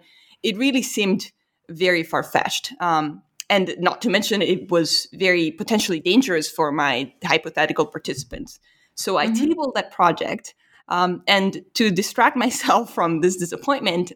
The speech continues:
Speaker 1: I decided to dive headfirst into something that was a lot closer to home. Uh, and I
Speaker 2: Mm-hmm.
Speaker 1: worked for about a year on a project on L G B T organizing in Italy. Um, and that is a community that is close to my heart because I'm part of it.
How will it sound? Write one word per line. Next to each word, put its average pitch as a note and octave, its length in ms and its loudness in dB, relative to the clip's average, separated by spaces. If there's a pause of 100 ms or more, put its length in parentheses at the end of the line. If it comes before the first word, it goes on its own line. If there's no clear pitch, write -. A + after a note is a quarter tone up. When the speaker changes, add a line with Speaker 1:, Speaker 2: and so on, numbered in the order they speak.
Speaker 1:
I E3 440 0
decided F3+ 460 2
to - 60 -14
dive D#3 420 2
headfirst F3 540 2
into D3+ 180 0
something D#3 380 0
that - 160 -8
was D3+ 380 0 (360)
a E3 80 -4
lot F#3+ 260 4
closer F#3 340 0
to E3+ 160 -8
home. D#3 400 0 (260)
Uh, D3+ 220 2
and E3 100 -4
I - 20 -2
Speaker 2:
Mm-hmm. E3+ 100 0
Speaker 1:
worked G3 340 0
for F#3 180 -2
about G3 260 0
a A3+ 80 2
year F#3 460 0 (160)
on E3+ 120 4
a E3 40 -2
project F3 480 0
on D#3+ 100 -2
L F3 120 2
G F3+ 80 -2
B E3+ 100 -8
T E3+ 180 -2
organizing D#3+ 560 2
in C#3+ 120 0
Italy. - 420 -10 (320)
Um, D#3 240 2
and E3+ 100 -4
that G3+ 80 4
is G#3 140 0
a G#3+ 40 -2
community F#3 460 0
that D#3 160 -4
is D#3+ 160 -2
close G#3+ 320 2
to A3 80 -8
my F3 140 -2
heart F3 400 0
because E3 260 -4
I'm D#3 180 0
part D4 280 2
of - 100 -4
it. - 180 -4